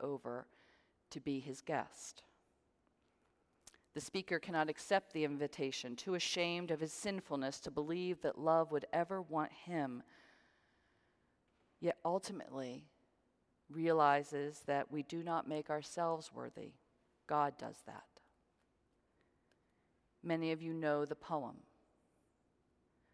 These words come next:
"Love bade me welcome, yet my soul drew back,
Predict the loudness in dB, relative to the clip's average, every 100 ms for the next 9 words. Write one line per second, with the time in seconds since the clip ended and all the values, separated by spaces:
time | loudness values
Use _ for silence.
0 | _ _ _ _ _ _ _ 2 6 6
1 | 6 2 2 2 -2 2 2 2 -8 -16
2 | -20 _ _ _ _ _ _ 0 2 2
3 | -2 0 2 4 2 -2 0 2 2 0
4 | -6